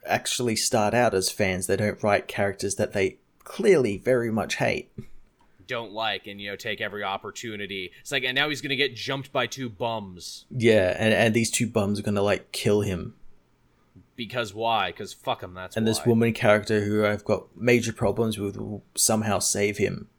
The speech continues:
Speaker 1: 'cause reasons.
Speaker 2: Because, because reasons. Also, too, to say, "Yep, people hated it, it was the worst of the year. Thank you for this Eisner Award for all these books I've done this year, including the one I know you hated." <laughs>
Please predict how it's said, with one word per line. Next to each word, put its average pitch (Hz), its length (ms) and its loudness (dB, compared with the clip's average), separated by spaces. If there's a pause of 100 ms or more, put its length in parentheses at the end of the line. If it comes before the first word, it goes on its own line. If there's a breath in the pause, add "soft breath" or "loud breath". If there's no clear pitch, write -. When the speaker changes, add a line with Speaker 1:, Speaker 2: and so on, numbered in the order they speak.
(100)
Speaker 1:
'cause 95 260 0
reasons. 95 640 -6 (640 soft breath)
Speaker 2:
Because, 98 600 -8
because 95 480 -10
reasons. 98 320 -8
Also, 165 240 -2
too, 139 260 -2 (240 loud breath)
to 165 100 -4
say, 156 160 4
"Yep, 139 300 4
people 165 280 -6
hated 151 340 2
it, 127 40 2
it 127 60 0
was 120 140 -6
the 123 80 -2
worst 135 360 -2
of 139 60 -6
the 120 80 -8
year. 127 160 0
Thank 226 380 2
you 220 60 0
for 208 120 4
this 170 160 2
Eisner 170 420 6
Award 127 360 4
for 139 100 2
all 131 140 4
these 131 180 0
books - 300 0
I've 127 180 4
done 127 200 2
this 120 180 -2
year, 117 160 0
including 139 340 -2
the 135 100 0
one 123 220 2
I 123 120 6
know 123 200 2
you 120 220 0
hated." 101 540 0 (640 loud breath)
<laughs> 247 40 10